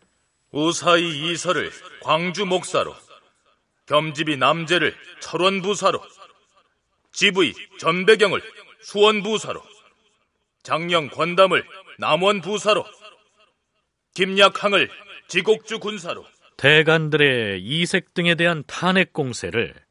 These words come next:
Speaker 2: 공양왕이 정면으로 대응해서 그들을 지방으로 좌천 발령해버린 것이죠. 그런데 이런 상황에서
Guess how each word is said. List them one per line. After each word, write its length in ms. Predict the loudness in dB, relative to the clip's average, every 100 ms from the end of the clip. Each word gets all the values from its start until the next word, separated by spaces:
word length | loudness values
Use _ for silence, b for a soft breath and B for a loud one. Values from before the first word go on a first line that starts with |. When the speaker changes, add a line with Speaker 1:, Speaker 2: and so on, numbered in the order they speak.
| _ _ _
Speaker 2:
공양왕이 600 | -4 2 4 4 2 0
정면으로 720 | -4 0 2 4 4 6 4 2
대응해서 680 | 2 0 0 -4 -4 -10 -14 b b
그들을 360 | -4 -2 -2 -4
지방으로 500 | -8 -2 -2 -2 -4 -6
좌천 500 | 0 -2 0 -8 -4
발령해버린 640 | -4 -2 -2 -4 -4 -6
것이죠. 320 | -8 -8 -12 _ _ _ _ _ _ _ _ b b b b b
그런데 320 | 0 2 2
이런 360 | -2 0 2 2
상황에서 720 | 0 -4 -4 -6 -10 -16